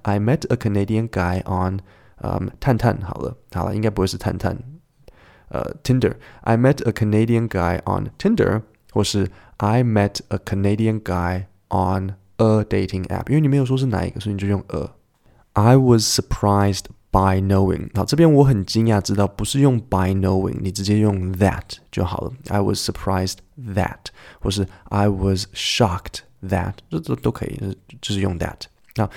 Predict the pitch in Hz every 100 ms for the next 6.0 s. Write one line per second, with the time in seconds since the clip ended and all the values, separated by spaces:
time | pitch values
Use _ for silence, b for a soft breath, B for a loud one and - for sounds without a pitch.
0 | B - 175 110 - - 104 95 - -
1 | 92 101 104 - 98 98 98 - - 143
2 | 135 139 B B B 110 135 175 160 143
3 | - - - - 104 101 101 - 90 92
4 | 90 90 - - _ _ _ _ _ _
5 | _ _ _ _ 139 160 156 156 160